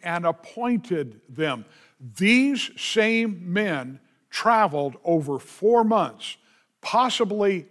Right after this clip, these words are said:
longer, and they came to do one thing. They came to worship. Now let that sink in your head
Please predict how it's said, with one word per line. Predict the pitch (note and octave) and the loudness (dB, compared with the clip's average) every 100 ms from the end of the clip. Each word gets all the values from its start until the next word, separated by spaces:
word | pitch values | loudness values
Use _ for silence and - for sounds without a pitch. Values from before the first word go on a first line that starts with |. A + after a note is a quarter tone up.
| _ | _
longer, | D3+ D#3+ G3 G3 D3 B2 G2 _ _ _ _ _ _ _ | -6 0 2 2 -2 -10 -16 _ _ _ _ _ _ _
and | F3+ F3 | 0 2
they | C#3+ E3 | 2 0
came | - A3+ A#3+ F#3+ C#3+ | 0 0 0 0 -4
to | D3+ | -8
do | B2 D#3 | -6 -4
one | C3+ G#2 C3 F3+ | -4 -6 -6 -4
thing. | F#3 F3+ A2+ F2 _ _ _ _ _ _ _ _ _ _ _ _ _ _ _ _ | -4 -8 -8 -16 _ _ _ _ _ _ _ _ _ _ _ _ _ _ _ _
They | A#2 E3+ | 0 2
came | G3 D#3+ C3 A2+ A#2+ C3 - _ _ _ _ _ - | 2 -2 -4 -6 -10 -12 -18 _ _ _ _ _ -10
to | F#3 | -8
worship. | D3 F3 D#3 - G#2 - _ _ _ _ _ _ _ _ _ _ | -4 -2 -2 -6 -10 -16 _ _ _ _ _ _ _ _ _ _
Now | A#2+ A#2+ | -8 -4
let | D3 A#3+ | -2 0
that | A#3+ G3+ | 2 0
sink | - - F#3 - | 0 -4 -4 -6
in | D3 | -6
your | C3+ | -6
head | B2 D3 B2+ - _ | -6 -6 -6 -8 _